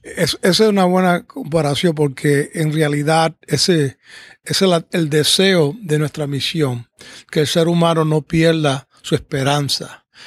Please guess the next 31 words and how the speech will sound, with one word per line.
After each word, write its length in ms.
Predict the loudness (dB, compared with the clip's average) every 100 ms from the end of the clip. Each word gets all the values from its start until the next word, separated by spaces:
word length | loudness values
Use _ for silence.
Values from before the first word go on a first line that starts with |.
| -20 -8
no 160 | -6 -4
pierda 480 | 0 2 2 2
el 120 | 0 0
deseo 380 | 0 2 2
de 120 | 2 2
vivir, 360 | 0 2 2
no 140 | 2 0
pierda 240 | 2 2
el 240 | 0 -2
deseo 440 | -2 -2 0 2 2
de 100 | 0
progresar, 720 | -4 -6 -4 -4 -2 0 -2 -6 -16 -16
no 80 | -2
pierda 320 | 0 2 0
el 100 | -2
deseo 520 | -2 -2 2 2 0 -4 -10
de 160 | -2 -2
poder 480 | -2 0 2 2 2
dar 120 | 2
una 180 | 2 0
contribución 800 | -2 -4 -6 -6 -4 0 0 0
a 60 |
su 140 | -2 -4
sociedad, 560 | -4 -6 -4 -2 -2 -2
a 60 |
su 160 | -10 -12
familia. 600 | -12 -6 -4 -4 -6 -10 -16 -16 -16 -8 0
Y 200 | 2 4
los 220 | 2 2
relatos 720 | 2 2 2 2 -2 -2 -6 -14 -14 -8
y, 260 | -6 -8